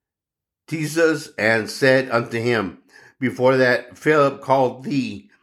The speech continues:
when thou wast under the fig tree, I saw you." Nathanael answered and said unto him, "Rabbi, thou art the Son of God, thou art the King of Israel." Jesus answered and said to him,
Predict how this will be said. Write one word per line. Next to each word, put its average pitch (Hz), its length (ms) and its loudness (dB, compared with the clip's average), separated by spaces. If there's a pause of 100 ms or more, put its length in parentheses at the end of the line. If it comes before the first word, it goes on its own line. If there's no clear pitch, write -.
(360)
when 131 220 2
thou 147 320 2
wast 139 420 0
under 147 280 2
the 131 140 0
fig 139 280 -2
tree, 104 340 -12 (140)
I 120 140 2
saw 131 240 2
you." 98 400 -6 (440)
Nathanael 139 580 0
answered 127 440 0
and 120 160 -4
said 127 280 0
unto 113 220 -2
him, 107 400 -6 (340)
"Rabbi, 127 460 2
thou 131 220 2
art 131 340 0
the - 80 -12
Son 123 280 -4
of 120 160 -6
God, 113 340 0 (640)
thou 135 240 2
art 123 320 2
the 110 140 -4
King 120 280 -2
of 120 160 0
Israel." 107 520 -4 (220)
Jesus 123 360 0
answered 123 420 0
and 107 80 -8
said 120 220 -2
to 117 100 -2
him, 110 340 -6